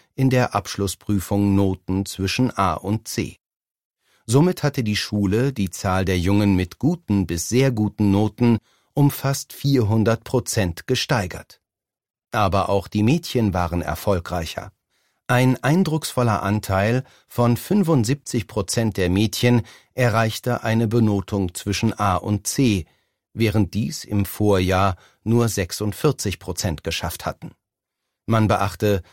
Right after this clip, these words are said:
dass die Ergebnisse der Mädchen auch unter diesen Bedingungen weiterhin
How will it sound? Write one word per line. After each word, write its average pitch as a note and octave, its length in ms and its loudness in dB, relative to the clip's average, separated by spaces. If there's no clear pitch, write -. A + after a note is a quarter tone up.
dass A2+ 180 -2
die A2 160 -2
Ergebnisse G#2 680 0
der E2 140 0
Mädchen G#2 520 2
auch D3 240 0
unter C#3+ 400 0
diesen A#2 420 0
Bedingungen G2+ 680 2
weiterhin B2+ 640 0